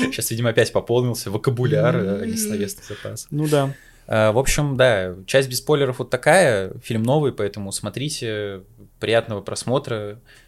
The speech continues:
Speaker 1: Э, если уже посмотрели, то, собственно
Speaker 2: Неприятного просмотра.
Speaker 1: Да, неприятного просмотра, приятного просмотра нашего видео, вот
Speaker 2: Мгм.
Speaker 1: этого, вот.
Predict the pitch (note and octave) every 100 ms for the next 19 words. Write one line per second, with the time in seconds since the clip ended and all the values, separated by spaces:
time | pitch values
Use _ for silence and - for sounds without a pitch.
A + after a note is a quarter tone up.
0 | - G2+ F#2+ F#2+ A2 B2 C3 C#3+ G#3 G3
1 | E3 D#3+ D#3 D3+ C3+ - A2+ C#3 B2 G#2+
2 | - G#2 C#3+ D3 C#3+ C3 B2 A2 A#2 G#2+
3 | G#2+ - - B2 G2 A2 B2+ D#3 D3 C#3+
4 | A#2+ A#2 - G3+ B2 A#2+ C#3+ D#3 C3+ -
5 | D#3 C3+ A#2 D#3 F#3 D#3+ D#3 D#3 F#3+ -
6 | - _ - E3 E3 B2 D3 C3+ B2+ B2
7 | G2 F2+